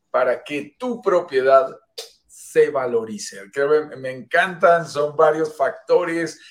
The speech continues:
Vamos a ir descubriéndolos uno a uno.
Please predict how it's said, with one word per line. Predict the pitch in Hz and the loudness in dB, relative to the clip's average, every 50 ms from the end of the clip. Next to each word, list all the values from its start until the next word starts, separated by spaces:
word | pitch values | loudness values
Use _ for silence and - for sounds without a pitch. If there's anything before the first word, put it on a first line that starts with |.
| _ _ | _ _
Vamos | - 131 147 160 156 | -8 -6 -6 -2 -2
a | 151 143 | -2 -2
ir | 156 165 156 | -2 -2 0
descubriéndolos | 160 156 151 - - - 196 - - - 175 180 180 175 175 175 175 160 147 131 - - - _ | 2 2 0 0 -6 -10 -12 -10 -10 -8 -8 -6 -8 -4 -2 -2 0 0 0 -2 -2 -6 -12 _
uno | - 208 196 180 165 156 - | -10 -8 -8 -6 -4 -2 -2
a | 139 151 | 0 0
uno. | 185 208 208 190 185 185 190 180 180 | -2 -4 -4 -2 -2 0 0 0 -2